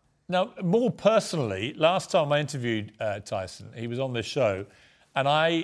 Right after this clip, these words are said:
he said he was retiring, and I said, "I don't believe you, and in fact, if you do come back in the ring professionally, you've got to give me a million pounds. Will you take the bet?" And he took it live on air, and then said on Talk Sport he would pay me in pound coins.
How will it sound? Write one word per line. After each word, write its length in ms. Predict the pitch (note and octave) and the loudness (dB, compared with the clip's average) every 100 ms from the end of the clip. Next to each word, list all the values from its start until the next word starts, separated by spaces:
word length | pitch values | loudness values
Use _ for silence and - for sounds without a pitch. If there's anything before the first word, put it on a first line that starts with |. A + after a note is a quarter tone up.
| - | -2
he 140 | D3+ | -2
said 180 | C#3+ F#3 | 2 4
he 100 | E3+ | 4
was 160 | D3+ C3+ | 2 0
retiring, 540 | C#3 G3+ F3 G#2+ F2+ | 2 4 4 2 -4
and 80 | G#2 | -2
I 140 | C3+ | 0
said, 120 | C3+ C#3+ | 2 4
"I 60 | |
don't 180 | E3 F3+ | 4 4
believe 300 | B2+ G#2+ G2 | 0 -2 -2
you, 240 | G#2+ B2+ - | -2 -4 -6
and 120 | B2+ | -6
in 80 | B2+ | -6
fact, 380 | - C#3 C3 - | 0 0 0 -6
if 180 | C#3 - | -10 -6
you 100 | C#3+ | -6
do 300 | B2 F#3+ G3 | -2 0 0
come 260 | - D3 C3 | 0 2 2
back 220 | B2+ C3+ | 2 0
in 80 | A#2+ | -4
the 60 | |
ring 180 | A2 A#2+ | -4 -6
professionally, 540 | G#2+ A#2 B2 - G2 A2+ | -4 0 0 -2 -6 -6
you've 100 | B2 | -4
got 80 | |
to 80 | C3 | -4
give 160 | C#3+ C3+ | -4 -6
me 80 | C3+ | -4
a 60 | |
million 340 | C#3 D3 C#3+ C3+ | -4 -4 -4 -2
pounds. 380 | E3+ D#3+ G#2+ - - | 0 0 -2 -8 -6
Will 140 | D#3 D#3 | 0 2
you 80 | D3+ | 2
take 300 | - D#3 D3 | 2 2 0
the 80 | |
bet?" 260 | C#3 G3 C3 | 2 4 2
And 120 | A#2 | 0
he 80 | C#3 | -4
took 240 | B2+ G#3+ - | -2 -2 -2
it 120 | B2 | 0
live 300 | C3+ E3 C#3 | 2 2 2
on 80 | C#3 | 2
air, 380 | D3 - C3+ - - - - | 2 0 -4 -8 -20 -12 -4
and 180 | C3 D3+ | 2 4
then 140 | F#3 | 2
said 160 | - D#3+ | 2 0
on 140 | D3 | 0
Talk 300 | - F3 - | 0 -2 -2
Sport 380 | - E3 D3 B2+ | -2 2 2 0
he 60 | |
would 200 | C#3 C#3 | -2 -2
pay 180 | - D#3+ | 0 -2
me 160 | D#3 C#3 | 0 -4
in 100 | C3 | -4
pound 400 | - F3 D3+ C#3+ | -6 -4 -4 -6
coins. 560 | - F3+ A2+ F#2 B2+ | -4 -4 -4 -6 -14